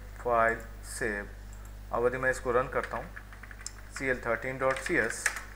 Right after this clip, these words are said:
और मैं यहाँ बोलता हूँ सी एल थर्टीन, ये देखो, ये देखो कौन सा call हो रहा है?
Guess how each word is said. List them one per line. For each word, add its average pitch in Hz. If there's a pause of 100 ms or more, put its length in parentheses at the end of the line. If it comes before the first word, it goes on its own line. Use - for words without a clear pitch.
(280)
और 117
मैं 123
यहाँ 123
बोलता 117
हूँ 127
सी 127
एल 120
थर्टीन, 127 (420)
ये 101
देखो, - (3750)
ये 131
देखो - (560)
कौन 143
सा 156
call 151
हो 147
रहा 156
है? 156